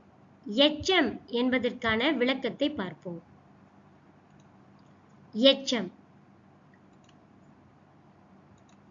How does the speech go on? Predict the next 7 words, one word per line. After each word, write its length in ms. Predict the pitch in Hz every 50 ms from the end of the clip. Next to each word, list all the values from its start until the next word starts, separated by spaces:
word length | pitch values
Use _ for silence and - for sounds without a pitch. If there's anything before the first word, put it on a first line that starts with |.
| - - - - - - - - - - - - - - - - - - - - - - - - - - - - - -
எச்சம் 520 | 233 269 330 339 339 - - 392 415 359
என்பது 680 | 320 277 262 254 262 254 - 285 247 220 226 269 320 349 359 427 370 - - - - - - - - - - - - - - - - -
பொருள், 560 | - 311 320 330 370 381 349 269 208 202 - - - -
ஒரு 220 | 226 240 262 254
பொருள் 640 | - - 311 320 349 349 285 247 285 339 381 - - - - - -
முற்று 480 | - 247 302 330 302 - - 381 392 392
பெறாத 760 | 392 311 277 262 262 277 285 294 254 269 226 214 233 285 349